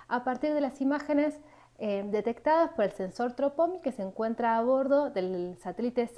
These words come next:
Sentinel cinco P, que es un satélite de la Agencia Espacial Europea. Y lo que he observado fue una disminución muy grande, mayor al sesenta por ciento,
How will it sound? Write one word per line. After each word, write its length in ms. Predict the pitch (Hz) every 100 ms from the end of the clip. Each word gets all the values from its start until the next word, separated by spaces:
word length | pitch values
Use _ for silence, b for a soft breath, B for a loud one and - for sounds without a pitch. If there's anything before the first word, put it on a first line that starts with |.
| - - _
Sentinel 400 | 220 214 233 226
cinco 440 | - 254 254 254
P, 140 | 262 311
que 60 |
es 120 | 285 220
un 80 |
satélite 360 | 202 185 208 214
de 80 | 202
la 80 | 175
Agencia 280 | 190 190 196
Espacial 380 | - 185 190
Europea. 500 | 185 180 175 185 180 - b b b b -
Y 120 | 233
lo 160 | 220 202
que 420 | 208 208 220 240
he 60 | 240
observado 600 | 233 262 277 311 320 311
fue 200 | 320 226
una 120 | 214
disminución 560 | 196 190 196 190 220 220
muy 180 | 214
grande, 460 | 262 359 339 320 311
mayor 300 | 214 175 208
al 120 | 202
sesenta 360 | - 208 214 202
por 140 | 214
ciento, 420 | - 302 294 311